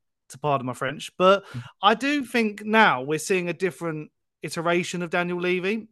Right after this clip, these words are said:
Speaker 1: We're seeing, like, you know, this time last year and a bit further forward in the months, lots of protests, lots of anger from the Spurs fan base. I don't know if you were, went over Spurs much last season, Barnaby, but I went
Speaker 2: I,
Speaker 1: to
Speaker 2: I
Speaker 1: the
Speaker 2: was, I
Speaker 1: Arsenal
Speaker 2: was,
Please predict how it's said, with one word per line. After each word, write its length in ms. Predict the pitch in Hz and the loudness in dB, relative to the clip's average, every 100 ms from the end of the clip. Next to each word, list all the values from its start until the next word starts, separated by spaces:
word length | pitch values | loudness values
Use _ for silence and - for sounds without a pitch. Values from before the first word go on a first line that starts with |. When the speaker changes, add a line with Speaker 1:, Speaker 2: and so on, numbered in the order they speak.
| - | -8
Speaker 1:
We're 100 | 175 | -6
seeing, 440 | - 214 208 190 | -2 -2 -2 -4
like, 260 | 170 175 175 _ _ | -2 -2 -2 _ _
you 100 | 180 | -8
know, 220 | 170 147 143 _ - | -4 -4 -8 _ -8
this 160 | 196 - | -8 -4
time 260 | 175 165 | -2 0
last 400 | 160 156 151 - | 2 2 0 -4
year 240 | 160 156 139 | -2 -2 -2
and 180 | 135 | -6
a 100 | 139 | -10
bit 220 | 147 - - | -10 -10 -6
further 220 | 156 143 | -6 -6
forward 320 | 147 147 143 | -6 -4 -4
in 100 | 143 | -4
the 60 | 143 | -4
months, 420 | 143 143 - - - - - - | -4 -4 -8 -12 -16 -20 -20 -6
lots 240 | 156 160 | -6 -6
of 100 | 156 - | -10 -2
protests, 800 | 156 151 143 151 147 - - - - | 0 0 -2 -2 -2 -6 -16 -20 -8
lots 220 | 151 151 165 | -6 -4 -2
of 80 | |
anger 320 | 156 156 151 143 | 0 0 -2 -6
from 160 | 147 | -8
the 80 | 147 | -8
Spurs 640 | - 151 147 147 139 - _ | -6 -2 0 -2 -4 -12 _
fan 260 | 151 147 143 | -4 -4 -2
base. 240 | 143 139 156 | -4 -4 -4
I 60 | |
don't 80 | 151 | -4
know 140 | 147 | -4
if 180 | 143 143 | -4 -6
you 140 | 151 139 | -8 -4
were, 240 | 143 147 - | -2 -4 -4
went 160 | 147 | -4
over 160 | 143 139 | -4 -6
Spurs 400 | 135 151 139 120 - | -6 -4 -4 -6 -8
much 280 | 143 - | -8 -6
last 220 | 147 139 143 | -4 -4 -4
season, 220 | 127 131 | -8 -4
Barnaby, 360 | 131 131 131 | -4 -2 -4
but 260 | 131 151 143 - - - | -2 0 -2 -6 -10 0
I 120 | 151 | 2
went 260 | 147 156 | 2 2
Speaker 2:
I, 40 | 170 | 2
Speaker 1:
to 40 | |
Speaker 2:
I 20 | 170 | 4
Speaker 1:
the 80 | |
Speaker 2:
was, 100 | 185 | 4
I 40 | 151 | 6
Speaker 1:
Arsenal 340 | 147 170 185 | 6 4 4
Speaker 2:
was, 200 | 196 - | 2 -2